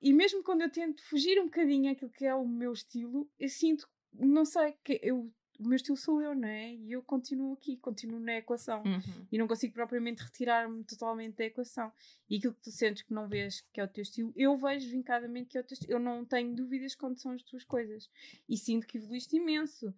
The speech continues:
Speaker 1: Ah, por exemplo, aquele gatinho que tu publicaste a brincar com o novelo de lã,
Speaker 2: Uhum.
Speaker 1: ah, eu sinto que era impensável, tipo, há dois anos teres feito uma coisa tão redondinha e orgânica. Não que eles não sejam sempre redondinhos, mas estar tão orgânico.
Speaker 2: Uhum.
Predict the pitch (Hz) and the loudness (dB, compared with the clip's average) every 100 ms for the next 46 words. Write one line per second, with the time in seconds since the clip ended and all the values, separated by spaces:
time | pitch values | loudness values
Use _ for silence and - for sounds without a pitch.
0 | _ - _ - 202 202 208 214 220 214 | _ -20 _ -2 2 2 0 -2 -2 -4
1 | 208 202 208 202 220 220 233 220 214 208 | -12 -10 -8 -4 -4 -2 -2 -4 -6 -12
2 | 214 214 214 196 - 214 208 202 196 214 | -12 -2 -2 -2 -6 -10 -6 -6 -6 -6
3 | 196 208 190 196 190 196 262 - 185 190 | -6 -8 -8 -8 -8 -6 -8 -4 -4 -4
4 | 190 190 220 226 220 226 - 220 - 277 | -10 -6 0 2 0 -4 -6 -6 2 2
5 | 277 - 269 254 254 269 277 285 285 269 | 2 0 2 2 4 4 6 4 2 2
6 | 247 247 233 - 240 233 233 240 247 247 | 0 0 -8 -4 -2 -2 -4 -4 -6 -6
7 | 269 - 254 254 254 254 247 254 262 247 | -6 0 -2 0 -4 -4 -6 -6 -4 -2
8 | 254 254 247 247 247 240 240 240 208 208 | -4 -6 -6 -6 -6 -6 -4 -4 -4 -4
9 | 220 254 262 254 247 233 - 226 226 226 | 2 2 6 4 2 -6 -10 -12 -8 -8
10 | - 214 220 214 214 226 247 254 247 - | -10 -12 -10 -10 -12 -6 -2 -2 -2 -8
11 | - 269 269 302 285 285 _ - 254 _ | 0 0 4 4 4 -2 _ -20 -20 _
12 | - 277 370 392 240 - - _ _ - | 4 6 6 4 2 -2 -20 _ _ -8
13 | 180 185 175 180 | -4 -4 -6 -10